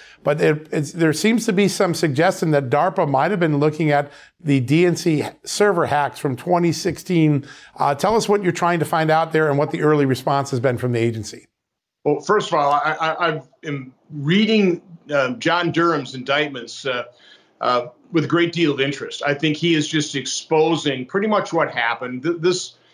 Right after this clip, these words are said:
Speaker 2: entire Russian collusion hoax, the whole Russian canard, uh, was set up by the Hillary Clinton campaign. And apparently he's raised some issues o-, over the,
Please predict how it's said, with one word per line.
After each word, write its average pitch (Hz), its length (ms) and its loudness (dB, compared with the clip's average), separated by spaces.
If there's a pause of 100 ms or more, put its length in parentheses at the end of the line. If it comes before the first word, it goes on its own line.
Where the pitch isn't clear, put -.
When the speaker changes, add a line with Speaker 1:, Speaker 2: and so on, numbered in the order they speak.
(120)
Speaker 2:
entire 202 600 0
Russian 170 380 0
collusion 160 480 0
hoax, - 500 -6 (320)
the 139 80 -4
whole 185 240 2
Russian 175 400 -2
canard, 143 720 -4 (420)
uh, 139 160 -4
was 160 140 -10
set 208 120 0
up 202 80 -2
by 190 140 0
the 180 80 -4
Hillary 180 240 -4
Clinton 202 260 -8
campaign. 120 600 -6 (420)
And 147 180 0
apparently 196 480 2
he's 180 160 -2
raised 196 300 0
some 160 260 -2
issues 196 440 -2
o-, 151 220 0
over 170 280 2
the, 139 320 0